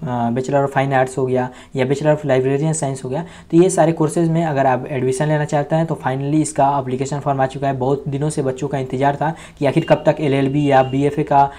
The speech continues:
या बीएलआई इसका, अ, एडमिशन के लिए एप्लीकेशन फॉर्म आएगा। तो, अ, क्योंकि, अ, जैसे कि बीए या बीएससी या बीकॉम के लिए फॉर्म आ चुका है, उसका एडमिशन भी स्टार्ट हो चुका है एंट्रेंस एग्जाम का, मगर एलएलबी या बीएफ़एफ़ या बीएलआई इसका अभी तक फॉर्म आए, नहीं आया था।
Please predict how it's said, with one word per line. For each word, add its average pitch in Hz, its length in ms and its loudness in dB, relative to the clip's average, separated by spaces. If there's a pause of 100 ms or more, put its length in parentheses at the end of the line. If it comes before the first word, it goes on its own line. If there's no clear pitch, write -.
(160)
या 131 100 2
बीएलआई 143 440 2
इसका, 139 240 0
अ, 135 200 2
एडमिशन 131 480 0
के 143 120 -2
लिए 139 220 0
एप्लीकेशन 135 460 -2
फॉर्म 131 320 0
आएगा। 120 280 -2 (300)
तो, 175 240 8
अ, 170 160 2 (880)
क्योंकि, 165 220 6
अ, 160 360 6
जैसे 143 300 0
कि 151 160 -2
बीए 147 360 2
या 139 180 2
बीएससी 143 480 0
या 139 60 2
बीकॉम 135 300 -2
के 143 100 -4
लिए 139 160 0
फॉर्म 135 260 0
आ 131 80 2
चुका 135 220 -4
है, 131 80 4
उसका 131 200 -2 (420)
एडमिशन 139 400 2
भी 156 120 4
स्टार्ट 143 300 2
हो 139 60 0
चुका 131 200 0
है 135 120 2
एंट्रेंस 131 340 -4
एग्जाम 131 280 -4
का, 139 120 -6
मगर 147 260 -4 (280)
एलएलबी 143 460 4
या 147 120 2
बीएफ़एफ़ 147 500 -2
या 139 120 2
बीएलआई 139 580 0
इसका 135 280 0
अभी 135 220 0
तक 143 120 -2
फॉर्म 135 260 2
आए, 127 220 -2
नहीं 147 200 0
आया 113 160 0
था। 113 200 -6